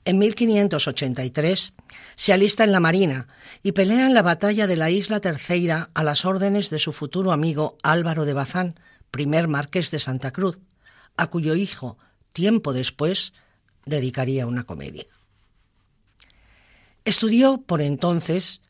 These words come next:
quizá hacia mil quinientos ochenta y seis, artes liberales con el maestro Juan de Córdoba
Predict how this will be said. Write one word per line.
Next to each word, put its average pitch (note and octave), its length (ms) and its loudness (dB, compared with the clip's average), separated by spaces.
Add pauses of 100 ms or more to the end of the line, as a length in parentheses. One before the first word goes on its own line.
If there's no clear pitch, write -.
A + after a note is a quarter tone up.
(120)
quizá E3 360 0
hacia C#3+ 240 -4
mil E3+ 240 -2
quinientos D#3 520 -2
ochenta D#3 400 -4
y A#2 60 -6
seis, C#3+ 480 -4 (460)
artes G#3+ 360 0
liberales E3+ 640 2
con D#3+ 220 0
el D3 100 0
maestro C#3+ 440 -2
Juan D3 380 0
de C#3+ 100 -4
Córdoba F3 560 0